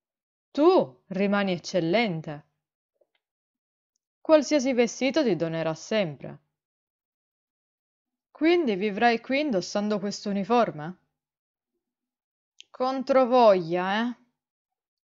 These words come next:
Non ci posso far nulla. Non lo sto indossando perché lo voglio.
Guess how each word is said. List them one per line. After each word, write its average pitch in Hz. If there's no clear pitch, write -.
Non 254
ci 262
posso 269
far 240
nulla. 180
Non 302
lo 311
sto 311
indossando 196
perché 208
lo 208
voglio. 165